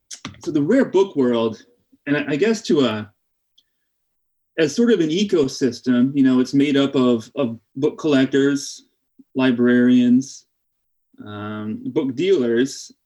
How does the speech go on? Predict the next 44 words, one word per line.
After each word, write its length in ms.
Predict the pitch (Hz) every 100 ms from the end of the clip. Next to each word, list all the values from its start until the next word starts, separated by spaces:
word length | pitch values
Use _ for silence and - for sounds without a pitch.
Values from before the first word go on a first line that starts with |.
| -
and 320 | 117 117 117
then 160 | 139 131
it's 220 | 131 -
the 100 | 123
scholars 560 | - 147 139 131 123
who 100 | 131
work 260 | 113 113 107
with 120 | 107
the 80 | 98
material. 600 | - - 127 - - 127 _ _ _ _ _ _ _ _ -
Um, 640 | 104 104 107 107 104 104 _ _ _
and 100 | 127
they 60 | 202
all 260 | 262 247
kind 280 | 185 190 175
of 100 | 143
help 340 | 165 160 135 135 135 _ _ -
the 180 | 131 127
ecosystem 720 | 151 147 123 139 120 127 117
run, 180 | 117
and 80 | 107
they're 140 | 110 139
all 160 | 135
necessary. 800 | 120 139 139 120 113 104 95 - _ - _ _ _ -
And 160 | 123 120
as, 280 | 123 117 _
as 140 | 127 -
far 240 | 190 208
as 140 | 147
value 540 | 120 131 151 196 170 123
goes, 640 | 113 107 101 107 - - - _
it's, 200 | 127 - -
I 40 | 139
mean, 180 | 135
it's, 320 | 123 - - _ _ _ _ _ _ _ -
with 140 | 131
the 100 | 131
exception 540 | 120 - 208 202 208
of, 200 | 160 147
you 80 | 135
know, 140 | 127 123
some, 240 | - 113
you 120 | 120
know, 260 | 110 107